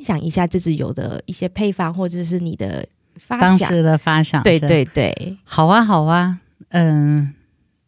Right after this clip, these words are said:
Speaker 2: 第一个就是非常开心哦，今年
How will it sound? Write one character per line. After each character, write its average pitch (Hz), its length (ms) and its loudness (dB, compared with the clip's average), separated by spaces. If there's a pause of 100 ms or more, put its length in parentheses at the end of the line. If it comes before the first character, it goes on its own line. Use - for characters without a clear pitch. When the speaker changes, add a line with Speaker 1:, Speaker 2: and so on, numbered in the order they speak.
(120)
Speaker 2:
第 247 120 2
一 262 80 6
个 240 80 6
就 220 200 2
是 208 120 0
非 214 200 0
常 175 180 2
开 175 180 2
心 175 320 0
哦， 143 140 0
今 190 260 -2
年 156 440 0